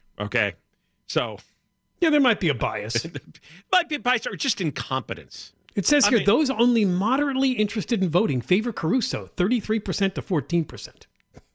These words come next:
Speaker 2: with
Speaker 1: Oh.
Speaker 2: half undecided."
Speaker 1: See, that, that is really important.
Speaker 2: Moderately interested.
Speaker 1: Moderately interested. Th-, because, uh, are
Speaker 2: That doesn't sound like they're gonna vote to
Speaker 1: I
Speaker 2: me. <laughs>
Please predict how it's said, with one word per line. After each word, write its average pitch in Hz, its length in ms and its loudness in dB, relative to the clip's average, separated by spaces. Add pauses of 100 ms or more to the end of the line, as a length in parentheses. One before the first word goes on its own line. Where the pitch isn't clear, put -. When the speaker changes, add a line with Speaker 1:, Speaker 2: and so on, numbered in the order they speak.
Speaker 2:
with 135 140 0
Speaker 1:
Oh. 127 160 0
Speaker 2:
half 160 260 2
undecided." 131 640 -2
Speaker 1:
See, 139 300 -4
that, 127 420 -2 (240)
that 185 400 -2
is 135 480 -6 (220)
really 151 260 0
important. 120 540 -4 (260)
Speaker 2:
Moderately 180 680 0
interested. 156 420 -2
Speaker 1:
Moderately 233 560 -2
interested. 202 500 -2 (640)
Th-, 220 120 -6 (260)
because, 190 480 0
uh, 202 100 0 (140)
are 202 80 2
Speaker 2:
That 247 180 4
doesn't 208 240 4
sound 185 220 2
like 147 140 2
they're 139 100 0
gonna 127 160 2
vote 120 300 0
to 135 60 0
Speaker 1:
I 104 60 -2
Speaker 2:
me. 113 200 -2 (520)
<laughs> - 60 -6